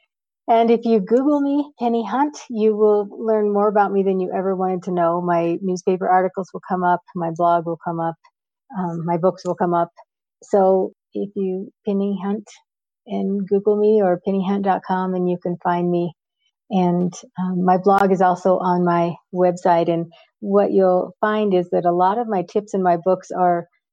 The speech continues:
condensed snippets of my blog. So if you like the fishing one, if you go to my website and search that blog, you will find the whole story. So,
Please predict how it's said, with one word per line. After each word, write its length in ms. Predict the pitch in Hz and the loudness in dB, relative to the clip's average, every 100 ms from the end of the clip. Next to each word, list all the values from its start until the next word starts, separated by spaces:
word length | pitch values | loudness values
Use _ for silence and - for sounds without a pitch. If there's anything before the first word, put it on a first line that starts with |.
| _ - | _ -4
condensed 540 | 190 180 208 247 - _ _ _ _ _ _ | -2 0 0 -2 -8 _ _ _ _ _ _
snippets 500 | - - 214 214 208 - | -14 -2 0 2 -2 -4
of 140 | 196 180 | -4 -2
my 200 | 180 165 | 0 -2
blog. 540 | 165 170 160 151 165 | 0 2 2 0 -4
So 260 | - 175 165 | -4 -2 -2
if 140 | 170 | -2
you 100 | 175 | -2
like 260 | 175 180 180 | 0 0 0
the 80 | 170 | -6
fishing 320 | 190 185 180 180 | -6 -4 -4 -4
one, 180 | 175 | -4
if 100 | 175 170 | -4 -6
you 80 | 170 | -6
go 140 | 170 | -6
to 60 | 170 | -4
my 100 | 170 | -2
website 540 | 165 165 175 170 170 165 | -2 -4 -2 0 0 -2
and 140 | 165 | -4
search 460 | - 180 175 - - _ _ _ - | -2 -2 -2 -8 -20 _ _ _ -4
that 300 | 180 175 170 - - | 0 2 0 -8 -16
blog, 540 | 190 180 175 170 175 165 | -4 0 2 2 0 -2
you 120 | 175 | -4
will 140 | 170 170 | -4 -4
find 240 | 175 165 | -4 -4
the 40 | 165 | -6
whole 180 | 165 160 | -8 -10
story. 420 | - 147 147 - _ _ _ _ _ | -10 -8 -8 -12 _ _ _ _ _
So, 400 | 180 175 165 170 | -6 -4 -4 -6